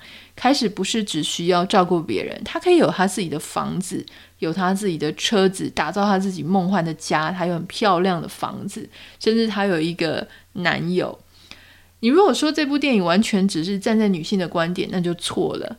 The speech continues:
我觉得它很精彩的事情呢，是一部分就是说它特别的用那种讽刺的，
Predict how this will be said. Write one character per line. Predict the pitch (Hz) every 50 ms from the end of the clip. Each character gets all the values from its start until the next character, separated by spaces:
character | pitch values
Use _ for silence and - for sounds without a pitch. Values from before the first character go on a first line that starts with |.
| _ -
我 | - 190
觉 | 202 254
得 | 269 311 320
它 | 302 294 302
很 | 294 254 214 156 147
精 | - 208 202 214 226
彩 | 220 233 -
的 | - 151 202
事 | - - 180
情 | 185 - 208 196
呢， | - - 214
是 | - 208 202
一 | 160 156
部 | 170 - 208 202 185
分 | 185 190 185 170 170
就 | 165
是 | 170
说 | 180 185 170
它 | 185 - 226 233
特 | 240 - - 339 302 254
别 | 190 190 160 - 208
的 | 139 156
用 | 175 185 202 190 180 180
那 | 180 175
种 | 170 151 131 113
讽 | 107 - - 190 160 147 180
刺 | - - - 247 202
的， | 185 165 151 117 90 - 254